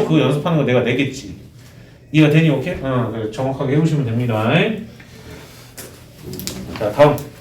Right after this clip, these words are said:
다음. 그래서 너희들이 이거에 대한 개념이 정확하게 잡혀 있다면 삼각형의 무게중심,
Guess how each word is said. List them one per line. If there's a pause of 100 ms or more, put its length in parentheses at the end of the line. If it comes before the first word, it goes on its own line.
다음. (760)
그래서
너희들이
이거에
대한
개념이
정확하게
잡혀
있다면 (880)
삼각형의
무게중심,